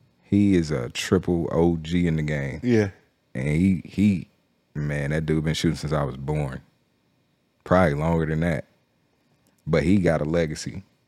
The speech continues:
Speaker 1: So he's at a point where he's kinda sending part of that to me. And I'm creating a new legacy.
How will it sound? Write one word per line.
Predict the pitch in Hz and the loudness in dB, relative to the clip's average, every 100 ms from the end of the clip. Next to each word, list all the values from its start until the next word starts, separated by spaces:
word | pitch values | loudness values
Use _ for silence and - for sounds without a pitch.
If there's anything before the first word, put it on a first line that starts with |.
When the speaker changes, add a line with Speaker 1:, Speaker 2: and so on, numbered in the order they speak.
| _ | _
Speaker 1:
So | - 76 | -4 0
he's | 82 101 85 | 2 2 2
at | 78 | 0
a | |
point | 73 - 87 80 | 0 0 0 0
where | 80 | 0
he's | 92 | -2
kinda | - 85 76 65 - _ _ _ _ _ _ | -2 -4 -4 -6 -12 _ _ _ _ _ _
sending | - - 95 90 85 82 80 90 _ _ _ _ _ _ _ _ - | -8 0 2 2 0 -4 -6 -10 _ _ _ _ _ _ _ _ 0
part | 107 104 | 6 6
of | 95 | 6
that | 101 92 | 2 2
to | 98 | 2
me. | 117 117 76 _ _ _ - | 4 2 0 _ _ _ -4
And | 92 | 0
I'm | 95 104 | 0 0
creating | - 104 98 101 | 2 4 4 4
a | |
new | 104 135 | 4 4
legacy. | 98 80 78 - | 2 0 -6 -12